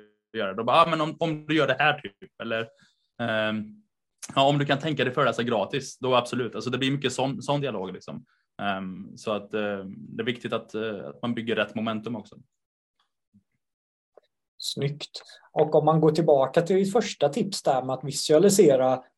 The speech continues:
Speaker 2: manifestera. Jag känner ju ingen som gör, faktiskt gör. Det är många som snackar om att göra det. Men du gör det.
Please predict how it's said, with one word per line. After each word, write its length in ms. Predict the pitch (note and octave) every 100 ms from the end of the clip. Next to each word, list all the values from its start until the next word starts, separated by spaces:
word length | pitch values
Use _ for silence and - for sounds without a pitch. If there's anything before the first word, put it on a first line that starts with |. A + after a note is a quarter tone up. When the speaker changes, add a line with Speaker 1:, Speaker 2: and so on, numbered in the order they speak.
| _ -
Speaker 2:
manifestera. 680 | D#3+ C#3+ C3+ - E3 F#3 C#3+
Jag 100 | C3
känner 380 | - G3 C3 D3
ju 80 | A#3
ingen 220 | A3+ C#3+
som 180 | D3+ D3+
gör, 280 | C#3 A#2+ -
faktiskt 360 | E3+ - C3 D3
gör. 440 | C#3+ D#3 - F3+
Det 80 | E3
är 60 |
många 200 | F#3+ F3+
som 160 | C#3+ D#3
snackar 480 | - B3+ - - C4
om 120 | B3
att 60 | F#3
göra 160 | C3
det. 200 | - - - _
Men 100 | E3
du 200 | D#3+ D3+
gör 580 | D3 D#3 F3 G3+ C4 B3+
det. 400 | F#3 B2 D3 E3